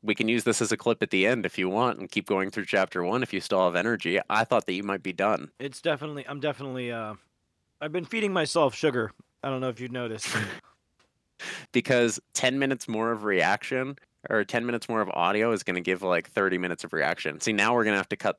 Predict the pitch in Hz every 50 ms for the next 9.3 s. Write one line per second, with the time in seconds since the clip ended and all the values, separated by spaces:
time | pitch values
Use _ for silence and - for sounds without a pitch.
0 | _ - - 90 101 95 - - - 107 95 92 80 85 - - 80 82 - -
1 | 87 78 - - - 87 80 80 - _ _ _ _ _ _ _ _ _ _ _
2 | _ _ _ _ _ _ _ _ _ _ _ _ _ _ _ _ _ _ _ _
3 | _ _ _ _ _ 214 214 226 226 226 226 202 220 214 208 202 196 - _ _
4 | _ _ _ _ - 160 170 175 170 165 - _ _ _ _ _ _ _ _ _
5 | _ _ _ _ _ _ _ _ _ - 160 185 107 90 - 104 110 110 - -
6 | 82 78 80 85 - _ _ _ - 120 117 - 107 92 85 92 107 92 87 85
7 | - - _ _ _ _ _ _ _ _ _ _ _ _ _ _ _ _ _ _
8 | - - 98 - 113 101 92 87 87 90 92 98 104 107 92 92 87 95 90 104
9 | 90 92 90 92 104